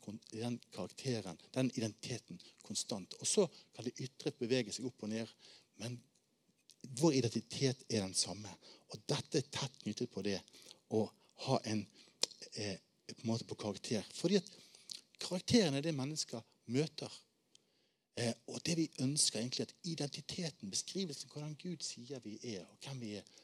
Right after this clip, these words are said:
skal forme vår karakter. Og det handler egentlig om at han skal bli synlig gjennom oss. Det å være en ambassadør, det å være en utsending for Jesus,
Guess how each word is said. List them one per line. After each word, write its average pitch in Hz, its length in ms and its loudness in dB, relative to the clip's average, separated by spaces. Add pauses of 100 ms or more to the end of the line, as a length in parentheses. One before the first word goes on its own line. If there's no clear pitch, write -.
(120)
skal - 220 -4
forme 131 560 0
vår 113 180 -6
karakter. - 400 -12 (380)
Og 143 160 -2
det 180 100 0 (140)
handler 127 260 -4
egentlig 104 380 -8 (260)
om 120 180 -6
at - 180 -10 (260)
han 107 300 -6
skal - 240 -8
bli 110 80 -6
synlig 107 480 -6
gjennom 87 320 -8 (580)
oss. - 260 2 (4000)
Det 226 160 10
å 185 80 4
være 170 220 4
en - 80 -4 (100)
ambassadør, 117 720 2 (340)
det 104 80 -2
å 127 60 -4
være 143 160 -4
en 135 320 -6
utsending 117 540 0
for 98 120 -4
Jesus, - 540 0